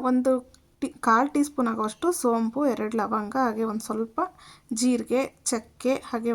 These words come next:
ಒಂದು ಸ್ಟಾರ್ ಹೂವು, ಎರಡು ಪಲಾವ್ ಎಲೆನ ತೊಗೊಂಡಿರೋ ಅಂಥದ್ದು. ನೀವು, ನಿಮ್ಗೆ ಯಾವ್ದ್ಯಾವ್ದು ಇಷ್ಟನೋ ಅದನ್ನು ಸ್ವಲ್ಪ ಕಮ್ಮಿನೇ ಹಾಕ್ಕೊಳ್ಳೋದ್ರಿಂದ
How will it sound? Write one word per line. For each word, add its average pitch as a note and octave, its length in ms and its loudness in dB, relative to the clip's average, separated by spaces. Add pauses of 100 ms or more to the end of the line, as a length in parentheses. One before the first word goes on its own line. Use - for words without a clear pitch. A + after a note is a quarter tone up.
ಒಂದು A3 200 -2 (100)
ಸ್ಟಾರ್ G#3 360 0
ಹೂವು, A#3 200 0 (240)
ಎರಡು A3+ 240 0 (200)
ಪಲಾವ್ A3 360 -2
ಎಲೆನ G#3+ 240 -2 (300)
ತೊಗೊಂಡಿರೋ G#3+ 480 -4
ಅಂಥದ್ದು. G#3 360 -4 (720)
ನೀವು, D4 200 0 (480)
ನಿಮ್ಗೆ C4+ 280 4
ಯಾವ್ದ್ಯಾವ್ದು C4 420 2
ಇಷ್ಟನೋ C4 360 -2
ಅದನ್ನು A#3+ 260 -2 (360)
ಸ್ವಲ್ಪ C4 200 0 (140)
ಕಮ್ಮಿನೇ C#4 380 4
ಹಾಕ್ಕೊಳ್ಳೋದ್ರಿಂದ A3 560 -2